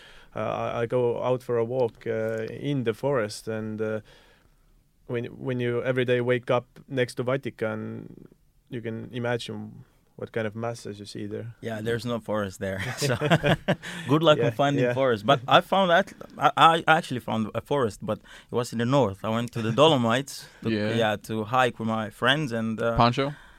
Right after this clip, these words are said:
Speaker 2: No Pancho this
Speaker 1: <laughs>
Speaker 2: time. <laughs> It was other friends, but yeah. And no-, northern Italy was quite different. It was this, you know, it's just the same as, uh,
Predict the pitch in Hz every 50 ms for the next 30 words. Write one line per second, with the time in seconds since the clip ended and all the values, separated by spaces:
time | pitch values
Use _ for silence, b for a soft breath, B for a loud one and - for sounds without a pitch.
0 | B B B B B 123 127 139 139 127 - 131 120 117 113 - 117 110 110 127
1 | 117 143 143 147 - - - - - - 165 156 147 - - 170 151 - - -
2 | - - 135 147 147 147 135 - 139 139 147 151 127 120 123 123 113 123 127 123
3 | 113 104 B B B B B B B B 117 117 113 110 110 107 110 110 107 110
4 | 117 123 135 147 - - 139 156 170 - 139 135 135 135 - 120 113 110 107 104
5 | 104 - - 117 110 107 101 107 117 117 - - 104 104 95 107 110 110 107 -
6 | - 117 107 - - - 104 104 104 104 104 107 110 107 - b b b b b
7 | b b b b b b - - - - - - _ - - - - - - -
8 | - - 190 - - - 156 151 156 151 139 135 - - - 127 127 123 117 117
9 | 113 104 113